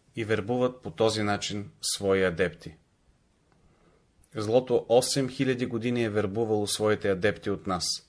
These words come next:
Хората са роби, крадени деца. Те имат майки и бащи, които осем хиляди години ги търсят от небето. Защо е тази война? Да се освободят заробените деца.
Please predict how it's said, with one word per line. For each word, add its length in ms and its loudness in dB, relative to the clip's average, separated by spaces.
Хората 380 2
са 220 2
роби, 360 4
крадени 420 2
деца. 400 -4
Те 80 -2
имат 340 0
майки 300 -2
и 40 -4
бащи, 440 -6
които 360 -4
осем 400 0
хиляди 400 -4
години 380 -2
ги 140 -6
търсят 360 0
от 120 -10
небето. 460 0
Защо 300 2
е 80 6
тази 240 4
война? 380 0
Да 100 -2
се 160 0
освободят 840 -2
заробените 680 0
деца. 420 -4